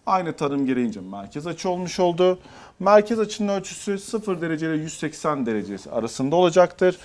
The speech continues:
Merkez açının iç bölgesinde kalan çember parçasına merkez açısının gördüğü yay diyeceğiz. Yani burada baktığımızda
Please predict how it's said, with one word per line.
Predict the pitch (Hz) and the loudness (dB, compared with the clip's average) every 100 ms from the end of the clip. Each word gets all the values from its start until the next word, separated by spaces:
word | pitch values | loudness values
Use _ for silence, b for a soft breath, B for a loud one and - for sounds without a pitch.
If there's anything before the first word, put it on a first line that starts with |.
| B B B | B B B
Merkez | 127 160 170 226 | 6 6 6 2
açının | 220 220 214 214 | 2 2 2 4
iç | 220 - 202 | 2 0 2
bölgesinde | 185 185 180 190 190 196 | 2 2 -4 -2 0 0
kalan | 190 160 131 | 2 4 2
çember | - 160 156 160 190 208 208 | 0 0 2 6 6 6 4
parçasına | 175 156 - 117 - 107 151 143 - - B B B B - | 0 0 -2 -12 -8 -4 -4 -4 -8 -20 B B B B -12
merkez | 135 156 175 175 202 | -4 -2 -2 -4 -4
açısının | 170 - - 117 101 104 | -4 -6 -8 -6 -4 0
gördüğü | 139 170 156 113 127 170 254 254 - - | 4 4 2 0 0 2 0 -4 -14 0
yay | 180 185 170 127 | 6 6 6 2
diyeceğiz. | 110 92 - - - | -2 -2 -8 -20 -20
Yani | 151 185 220 190 127 | -6 0 0 0 -2
burada | 196 220 214 | 0 2 2
baktığımızda | 220 214 - 220 202 147 113 98 | 2 0 -2 -2 -2 -4 -4 -6